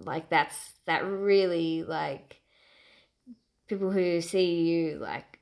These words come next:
in your very worst moments and then to, like, be part of this, and that's, like, the people I have here and, like, being on phone calls with my family, like, straight after the race and, like, that just, like, s-, you just see something behind their eyes that is just, like,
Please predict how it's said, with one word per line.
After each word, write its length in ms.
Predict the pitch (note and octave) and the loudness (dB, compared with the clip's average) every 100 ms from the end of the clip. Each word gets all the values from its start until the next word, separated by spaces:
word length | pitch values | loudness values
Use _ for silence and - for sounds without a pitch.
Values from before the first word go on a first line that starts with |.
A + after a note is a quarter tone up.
| _ - | _ -4
in 160 | F#3+ | -2
your 160 | F3+ D#3+ | 0 -2
very 440 | - G3 F3+ E3 | 0 4 6 6
worst 320 | D#3+ D#3 D#3 | 4 0 -2
moments 380 | D#3 D3+ D3 D3+ | -6 -6 -8 -8
and 100 | D3+ | -8
then 260 | C#3+ C#3+ D3 | -6 -8 -12
to, 180 | - D3+ | -8 -4
like, 160 | C#3 C#3+ - _ _ - | -4 -6 -12 _ _ -6
be 100 | D#3+ | -2
part 280 | F3 D#3+ | 2 2
of 120 | D3+ D3+ | 0 -4
this, 300 | D#3+ D#3 - | -4 -4 -8
and 160 | D#3 | -6
that's, 260 | D3+ D3+ - | -8 -8 -6
like, 360 | A2 F#2+ F2 - _ - | -6 -6 -12 -20 _ -10
the 140 | - | -8
people 260 | E3 D#3 D#3 | -2 0 0
I 80 | C#3+ | -2
have 140 | D3 | -4
here 360 | - G#3+ G3+ F#3 | 0 4 6 4
and, 160 | D#3 D#3 | 0 -8
like, 340 | C#3 G3 - _ _ _ _ _ _ F3+ | -12 -14 -20 _ _ _ _ _ _ 0
being 220 | F3+ E3 | 0 2
on 120 | D#3 | -2
phone 260 | D#3+ D#3+ E3 | 0 -2 0
calls 200 | D#3+ D#3 | -2 -4
with 100 | D3 | -6
my 120 | C#3+ | -8
family, 420 | C#3+ D#3 D#3 D3+ | -4 -4 -2 -4
like, 360 | D3+ C#3+ C#3+ - | -2 -2 -4 -12
straight 260 | - D#3 D#3 | -4 0 0
after 200 | D3+ D#3 | -2 -2
the 100 | D#3 | 4
race 400 | F#3 F3+ E3+ F3 | 6 6 2 -4
and, 100 | D#3+ | -10
like, 140 | D#3 - - | -12 -14 -4
that 220 | E3 - | -4 -2
just, 200 | G#3 - | -8 -2
like, 160 | - - - A3+ - _ _ _ _ _ _ | -4 -4 -18 -20 -20 _ _ _ _ _ _
s-, 440 | - - E3+ G#3+ A#3 | -18 -16 -14 -12 -8
you 180 | G#3+ A#3 | -4 0
just 220 | D#4+ - | 0 4
see 160 | C#4+ | 4
something 240 | D#4 C#4 C#4 | 4 2 4
behind 340 | G#3+ A#3 A#3 | 6 8 8
their 140 | G#3 F#3+ | 8 10
eyes 320 | F#3 F#3+ F#3+ | 10 8 2
that 160 | D3 | -2
is 180 | F3+ F#3 | -2 -6
just, 220 | G3 F#3 | -8 -4
like, 160 | F#3+ | -4